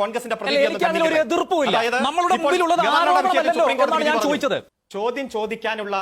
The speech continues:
Speaker 1: ഒരു ക്ഷമ താങ്കൾക്കുണ്ടെങ്കിൽ ഉത്തരം കേൾക്കാനുള്ള ഒരു മനസ്സ് താങ്കൾക്ക് വേണം. കഴിഞ്ഞ മൂന്ന് നാല് ചർച്ചയായി റാഷിദിന്റെ ചർച്ചയിൽ ഞാൻ പറയുന്നുണ്ട്, ചോദ്യം ചോദിച്ചാൽ ഉത്തരം പറയാൻ ഞാൻ ഉത്തരവാദിത്തമുള്ള ആളാണ്, ഞാൻ ഉത്തരവാദിത്തമുള്ള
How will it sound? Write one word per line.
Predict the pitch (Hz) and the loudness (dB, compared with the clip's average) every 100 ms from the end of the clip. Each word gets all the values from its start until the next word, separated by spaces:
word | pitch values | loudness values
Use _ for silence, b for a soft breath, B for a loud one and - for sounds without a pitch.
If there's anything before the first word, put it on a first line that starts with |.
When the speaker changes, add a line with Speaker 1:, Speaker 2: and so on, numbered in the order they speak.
| - _ - | -8 _ -12
Speaker 1:
ഒരു | 185 190 | -10 -6
ക്ഷമ | 190 220 196 | -4 -4 -4
താങ്കൾക്കുണ്ടെങ്കിൽ | 190 190 180 160 160 104 - _ _ 208 | -4 -6 -6 -6 -8 -10 -16 _ _ -12
ഉത്തരം | 214 - 269 262 - | -8 -4 -4 -4 -4
കേൾക്കാനുള്ള | 226 233 254 226 214 202 - - | -4 -2 -4 -4 -2 -4 -6 -8
ഒരു | 202 180 | -6 -4
മനസ്സ് | 180 220 240 214 | -4 -4 -4 -4
താങ്കൾക്ക് | 180 170 165 | -4 -6 -6
വേണം. | 131 113 _ _ _ - | -6 -10 _ _ _ -8
കഴിഞ്ഞ | 208 277 254 | -4 -4 -4
മൂന്ന് | 247 285 294 | -2 -2 -2
നാല് | 269 269 269 | -2 -2 -4
ചർച്ചയായി | 226 254 240 226 202 | -4 -2 -2 -2 -4
റാഷിദിന്റെ | 214 240 240 233 | -4 -6 -6 -4
ചർച്ചയിൽ | 196 220 208 185 | -6 -6 -6 -6
ഞാൻ | 202 185 | -6 -4
പറയുന്നുണ്ട്, | 180 185 151 110 _ _ _ - | -4 -4 -8 -10 _ _ _ -6
ചോദ്യം | 214 262 277 247 | -2 -2 -2 -4
ചോദിച്ചാൽ | 233 220 240 214 | -4 -4 -4 -4
ഉത്തരം | 254 240 | -4 -2
പറയാൻ | 208 226 220 - _ - 175 | -2 -2 -4 -8 _ -10 -6
ഞാൻ | 240 247 | -4 -6
ഉത്തരവാദിത്തമുള്ള | 214 240 240 233 226 208 180 | -4 -2 0 -2 -4 -2 0
ആളാണ്, | 180 127 - _ _ - | -2 -6 -12 _ _ -10
ഞാൻ | 190 226 | -6 -6
ഉത്തരവാദിത്തമുള്ള | 233 262 262 254 240 | -2 -2 -2 -2 -2